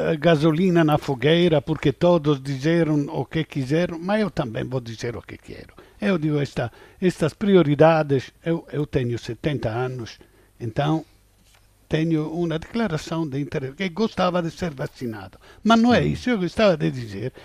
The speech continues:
Speaker 1: que eu crito, esta confusão dos critérios, os políticos, o critério devia ser só um, ou seja, quem está mais a risco de morrer. E chega a fazer um algoritmo simples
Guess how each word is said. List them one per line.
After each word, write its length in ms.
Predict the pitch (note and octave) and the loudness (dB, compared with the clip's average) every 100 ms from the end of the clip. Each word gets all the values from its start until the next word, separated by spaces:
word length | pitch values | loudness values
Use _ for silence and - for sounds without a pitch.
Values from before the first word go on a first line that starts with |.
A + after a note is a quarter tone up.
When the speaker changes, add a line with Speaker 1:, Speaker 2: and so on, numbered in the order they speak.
| - - | -20 4
Speaker 1:
que 80 | D4 | 6
eu 140 | A#3+ | 6
crito, 260 | A3 F#3+ A#3+ | 2 0 2
esta 240 | C4 - | 2 0
confusão 580 | - F#3+ E3+ C3 D3+ C#3+ | 2 0 2 2 2 0
dos 200 | C#3 - | -2 -4
critérios, 680 | D3+ C3+ - C#3 C3 A2+ - - - | -4 -4 -2 -4 -4 -8 -10 -14 0
os 160 | G3 | 0
políticos, 800 | - G3 F3+ E3 F3 - D3 C#3+ - - - - | 2 2 4 4 0 -4 -4 -4 -6 -20 -4 0
o 100 | B3+ | 4
critério 460 | C4+ C4 C4+ A3+ | 4 8 10 10
devia 320 | G3 F#3+ F#3+ | 8 8 8
ser 240 | D#3+ F#3+ D3+ | 8 6 4
só 180 | - A#3+ | 4 6
um, 360 | D3+ B2 G2 - - - _ - | 6 4 -2 -14 -20 -20 _ -2
ou 120 | G3+ | 0
seja, 560 | - F#3+ D3 C#3+ G#3 - _ _ _ _ - | 8 10 10 4 0 -2 _ _ _ _ 4
quem 100 | F#3+ | 4
está 260 | - C4 B3+ | 6 6 6
mais 280 | A#3+ B3 A3+ | 4 6 6
a 60 | |
risco 460 | G#3 F#3+ G#3 - G#3 | 6 4 0 2 4
de 100 | F#3 | 6
morrer. 480 | E3 D3+ G#2 G2 F#2 - - _ _ A#3+ | 6 6 2 -6 -12 -18 -20 _ _ -6
E 80 | |
chega 300 | - C4+ G#3 | 0 0 0
a 20 | G3 | 2
fazer 460 | G3+ C#3+ C#3+ A2 - - - | 2 2 -2 -4 -12 -20 4
um 360 | C#4+ C#4 A#3+ F#3+ | 6 8 4 2
algoritmo 800 | G#3+ A3 G3 G3 E3 - D3 D#3 | -2 0 2 2 0 0 -4 -2
simples 640 | - B3+ C3 - A2 - | 2 2 2 -6 -14 -16